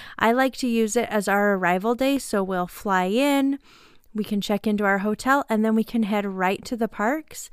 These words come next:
and enjoy, you know, five, six, seven, eight plus hours at Disneyland for free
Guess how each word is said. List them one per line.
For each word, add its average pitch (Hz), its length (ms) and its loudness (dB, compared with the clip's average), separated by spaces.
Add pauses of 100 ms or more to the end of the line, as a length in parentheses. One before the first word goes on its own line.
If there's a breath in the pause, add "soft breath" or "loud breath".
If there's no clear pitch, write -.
(400 loud breath)
and 233 180 6
enjoy, 226 680 4
you 240 280 0
know, 202 200 0
five, 220 360 2
six, - 380 -4
seven, 214 540 2
eight 226 240 0
plus 240 340 0
hours 220 400 2
at 196 140 -6
Disneyland 226 800 0
for 285 380 0
free 247 680 0